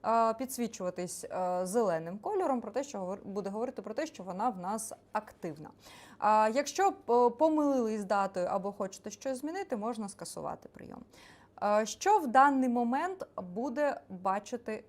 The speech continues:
реєстратор? Реєстратор, відповідно на пошту, е, яка була зареєстрована саме під цей проєкт, отримає лист від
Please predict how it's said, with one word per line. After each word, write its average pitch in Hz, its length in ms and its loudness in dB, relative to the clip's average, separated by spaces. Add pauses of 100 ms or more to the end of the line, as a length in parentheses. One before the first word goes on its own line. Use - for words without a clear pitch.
(140)
реєстратор? - 800 -8 (240)
Реєстратор, 262 880 2 (280)
відповідно 269 680 2
на 254 280 2 (160)
пошту, 262 720 0
е, 240 300 4
яка 247 300 2
була 247 260 2
зареєстрована 240 840 0
саме 220 320 -2
під 208 200 -14
цей 202 200 -6
проєкт, 190 560 -6 (100)
отримає 247 640 -6
лист 220 500 -4
від 285 260 -6